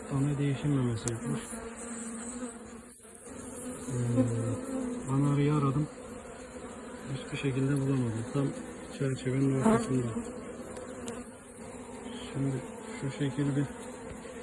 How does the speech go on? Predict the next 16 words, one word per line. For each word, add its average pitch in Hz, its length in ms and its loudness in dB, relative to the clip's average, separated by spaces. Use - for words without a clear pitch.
ana 139 180 4
değişim 139 320 4
memesi 147 420 4
de. 127 80 2
Burada 139 260 4
ben, 147 160 4
e, 120 440 2
erkek 143 320 2
arı 147 200 6
da 147 60 6
gördüm 117 460 4
işin 123 240 0
garibi. 120 300 2
Bu 131 80 0
çerçevede. 127 600 2
Bu 147 200 2